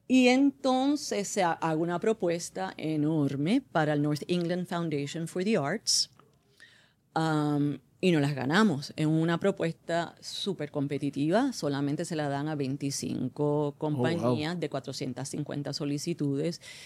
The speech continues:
Speaker 1: y somos la primera compañía puertorriqueña aquí, no una compañía de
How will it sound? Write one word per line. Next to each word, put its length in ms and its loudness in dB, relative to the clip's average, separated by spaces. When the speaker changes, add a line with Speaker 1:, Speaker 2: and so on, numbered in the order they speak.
Speaker 1:
y 120 -4
somos 220 2
la 80 2
primera 320 -2
compañía 460 0
puertorriqueña 880 -2
aquí, 680 -4
no 160 -2
una 220 0
compañía 920 -2
de 480 -2